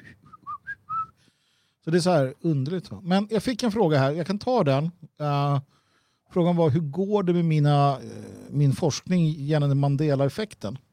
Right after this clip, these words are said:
Det går framåt. Eh, jag är mer övertygad än jag var förra gången. Framförallt så är det det här med, med, eh, eh,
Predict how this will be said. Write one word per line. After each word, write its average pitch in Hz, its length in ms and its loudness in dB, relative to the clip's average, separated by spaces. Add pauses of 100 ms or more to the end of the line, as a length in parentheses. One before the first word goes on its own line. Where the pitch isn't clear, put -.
Det 123 60 -14
går 165 120 2
framåt. 185 600 2 (300)
Eh, 139 480 2 (220)
jag 156 240 -2
är 170 40 4
mer 190 240 2
övertygad 156 560 2
än 151 120 0
jag 143 120 2
var 135 80 0
förra 143 240 -2
gången. 135 380 -2 (840)
Framförallt 165 580 0
så 160 120 -2
är 139 100 2
det 139 60 0
det 131 100 2
här 127 120 2
med, 127 300 0
med, 127 340 -4
eh, 120 320 -2 (1040)
eh, 98 200 -8